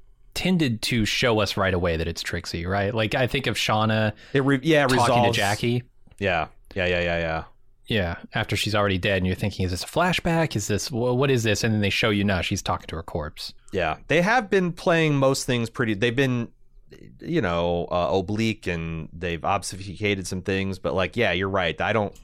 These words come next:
Speaker 2: I don't, don't think they've come out right and, like, lied to us in this type of way,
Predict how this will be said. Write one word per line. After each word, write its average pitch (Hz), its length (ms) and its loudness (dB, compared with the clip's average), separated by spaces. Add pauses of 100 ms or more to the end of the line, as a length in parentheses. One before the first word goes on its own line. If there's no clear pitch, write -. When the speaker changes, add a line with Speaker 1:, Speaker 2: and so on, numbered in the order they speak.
Speaker 2:
I 104 80 0
don't, 110 240 0 (640)
don't 170 160 2
think 196 140 2
they've 127 280 2
come 143 180 0
out 127 200 2
right 110 200 2
and, 98 140 0
like, 87 180 0
lied 98 460 0
to 98 160 0
us 95 200 -2
in 87 340 -4
this 98 320 2
type 80 260 -4
of 73 160 -10
way, 71 320 -8